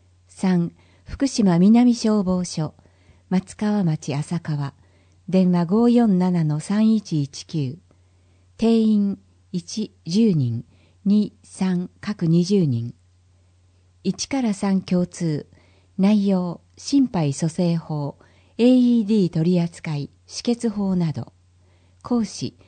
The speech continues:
消防本部職員。対象、市内に在住、または市内に通勤・通学の方。一はウェブ講習受講者のみ。持参物、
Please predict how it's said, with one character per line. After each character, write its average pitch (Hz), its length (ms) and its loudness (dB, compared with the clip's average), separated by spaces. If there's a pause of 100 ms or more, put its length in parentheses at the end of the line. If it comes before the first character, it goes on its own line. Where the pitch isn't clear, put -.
(180)
消 262 260 2
防 247 220 4
本 226 260 2
部 135 100 -2
職 156 360 -4
員。 123 260 -4 (500)
対 190 200 -2
象、 170 440 -6 (220)
市 - 180 0
内 262 220 6
に 156 160 4
在 175 260 2
住、 160 460 -2
ま 185 160 -2
た 208 140 -4
は 180 120 -2
市 269 200 -2
内 220 240 2
に 139 160 0
通 226 240 -2
勤・ 202 320 -2
通 214 240 0
学 196 260 -4
の 165 140 -2
方。 147 380 -10 (880)
一 214 320 0
は 190 180 0
ウ 180 120 2
ェ 247 120 8
ブ 240 140 0
講 233 200 0
習 156 280 -2
受 147 160 0
講 185 240 -4
者 151 180 -6
の 135 160 0
み。 123 160 -6 (720)
持 180 140 -4
参 226 280 0
物、 - 400 -8